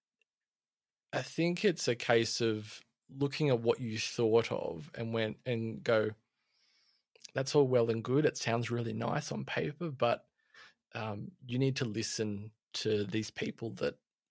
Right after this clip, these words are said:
know a lot more about what they, you're trying to do. They've been doing it for way longer.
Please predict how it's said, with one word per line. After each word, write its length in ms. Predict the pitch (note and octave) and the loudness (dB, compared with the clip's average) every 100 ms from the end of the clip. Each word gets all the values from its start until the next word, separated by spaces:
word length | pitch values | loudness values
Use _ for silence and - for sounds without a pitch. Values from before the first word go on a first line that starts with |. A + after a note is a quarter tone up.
| _ | _
know 260 | C3 A#2 A2 A2 | -8 -2 2 2
a 20 | |
lot 320 | G#2+ B2 C#3+ | 2 4 6
more 260 | D3 C3 B2 | 6 4 4
about 340 | C3 A2+ - | 2 0 -2
what 200 | A#2+ - - | -4 -6 -6
they, 180 | - B2 C3 _ _ - _ _ - | -8 -8 -12 _ _ -20 _ _ -2
you're 220 | C#3 B2 | 4 4
trying 280 | A#2+ B2 B2+ | 6 6 6
to 80 | C3+ | 6
do. 360 | C3+ E3 A3 G#3+ - - | 6 6 6 -2 -14 -10
They've 120 | A2 | 0
been 160 | G#2+ G#2 | 0 0
doing 160 | G#2+ | -4
it 60 | F2 | -4
for 80 | F#2+ | -4
way 280 | G2 C3 F3 | 4 4 6
longer. 540 | C#3+ C3+ C#3 E3 | 6 6 6 4